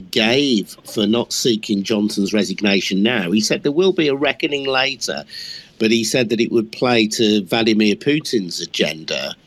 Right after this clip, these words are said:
to destabilise the United Kingdom at the moment. Now,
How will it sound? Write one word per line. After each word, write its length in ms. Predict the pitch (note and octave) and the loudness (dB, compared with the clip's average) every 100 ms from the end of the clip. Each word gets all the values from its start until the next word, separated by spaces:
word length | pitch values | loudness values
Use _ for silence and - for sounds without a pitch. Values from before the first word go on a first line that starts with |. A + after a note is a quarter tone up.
| _ - - - | _ -18 -14 -8
to 240 | - G3+ F#3+ | 0 2 2
destabilise 960 | - - - - B2+ B2+ G#2+ G2+ F#2+ F#2 | 0 -2 0 0 2 2 2 0 0 0
the 100 | G2 | 0
United 520 | F#2+ F#2+ F#2 F2+ F2 | 0 2 0 -2 -4
Kingdom 540 | - G2+ F2 F2+ F2 - | -2 0 2 0 -2 -4
at 160 | G2+ - | -8 -2
the 80 | G#2+ | 2
moment. 400 | A#2+ A#2+ G2 - | 2 2 0 0
Now, 320 | A2+ A2+ | 2 2